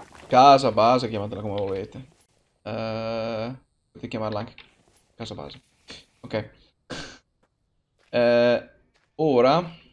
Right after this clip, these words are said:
aspetta. Sì.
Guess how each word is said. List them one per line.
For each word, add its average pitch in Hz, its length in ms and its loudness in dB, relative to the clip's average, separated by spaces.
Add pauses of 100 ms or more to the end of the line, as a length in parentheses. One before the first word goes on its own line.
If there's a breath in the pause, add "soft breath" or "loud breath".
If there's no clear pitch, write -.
(180 loud breath)
aspetta. 165 600 -10 (920)
Sì. 160 500 -8